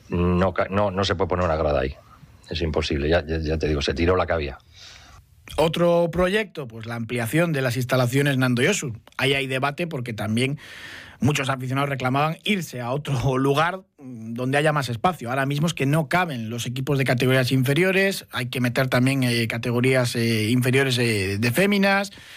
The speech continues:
Speaker 2: eh, equipo femenino propio, porque el Racing Féminas actual no está vinculado directamente al club. Los campus de la fundación, de la academia,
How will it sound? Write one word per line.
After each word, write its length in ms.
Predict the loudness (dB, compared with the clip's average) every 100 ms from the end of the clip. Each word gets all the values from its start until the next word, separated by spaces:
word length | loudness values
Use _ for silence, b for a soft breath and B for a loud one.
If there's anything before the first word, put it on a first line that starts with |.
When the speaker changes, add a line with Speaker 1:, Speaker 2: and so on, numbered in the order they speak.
| B B B -6
Speaker 2:
eh, 220 | -2 0
equipo 300 | 0 -2 0
femenino 640 | 2 2 2 2 2 0
propio, 520 | 0 -2 0 -2 -2 -6
porque 240 | -12 -10
el 280 | -8 -6 -6
Racing 260 | -4 0 2
Féminas 440 | 2 2 2 -2
actual 640 | -2 -4 0 0 2 -2 -8 -10
no 260 | -4 -2
está 200 | 0 0
vinculado 480 | 2 2 2 0 0
directamente 600 | -4 -6 -4 -2 0 0
al 120 | 0
club. 300 | 2 0 0 B B B B B
Los 280 | -4 -2 0
campus 340 | -2 -4 -6 -6
de 80 |
la 240 | -2 0 -2
fundación, 880 | 0 2 2 2 2 2 0 -4 -8
de 100 | -6
la 60 | -4
academia, 580 | 2 2 4 2 0